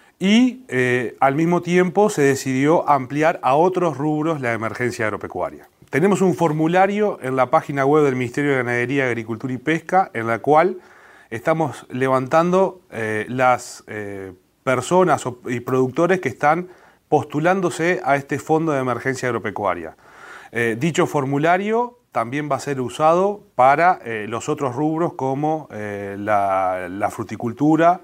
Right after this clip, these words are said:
la horticultura y la apicultura. También en ese sentido hemos tenido reuniones con la institucionalidad agropecuaria, en donde, eh, ya están, eh, ya, eh, tenemos coordinado mecanismos para poder consolidar,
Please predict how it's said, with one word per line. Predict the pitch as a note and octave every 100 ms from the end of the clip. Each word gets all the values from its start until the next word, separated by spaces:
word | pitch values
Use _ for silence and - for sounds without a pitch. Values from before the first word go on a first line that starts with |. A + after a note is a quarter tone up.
| -
la | A2+
horticultura | A#2 A2+ G#2 A#2+ C#3+ D#3 E3+ -
y | B2
la | A#2+ A2
apicultura. | A2+ G#2 A2+ G#2 A2 F2 - - - - - - -
También | B2+ C#3+ E3
en |
ese | E3+ F3
sentido | D#3 C#3 F#3 G3
hemos | D3+
tenido | C3+ C3+ D3
reuniones | C3+ C3 D3 D3+ C#3
con | - C#3+ D#3+ F3 - - -
la | A#2
institucionalidad | A#2 A#2 B2+ B2 A#2 A#2 B2 C#3+ C#3+ A2 G#2+
agropecuaria, | A2 G2+ G#2+ B2+ D#3 F3+ G3 G#3 -
en | A2+ A2+
donde, | C3+ D3 D#3+ F#3 -
eh, | A2+ A2 G#2 G2+ G2 F#2
ya | B2+
están, | A#2 D3 C#3 C#3 - - - -
eh, | G#2 G2+
ya, | - C3+
eh, | C#3+
tenemos | - - A#2 C3 D3 B2
coordinado | - C#3 C3 C#3+ E3+ F3
mecanismos | C#3+ C#3+ C#3+ D3 F3+ F#3+ G#3
para | G#3 C#3+ E3+ E3+
poder | C3 D3
consolidar, | D3 C3 B2+ B2+ B2 C#3 D#3+ G3+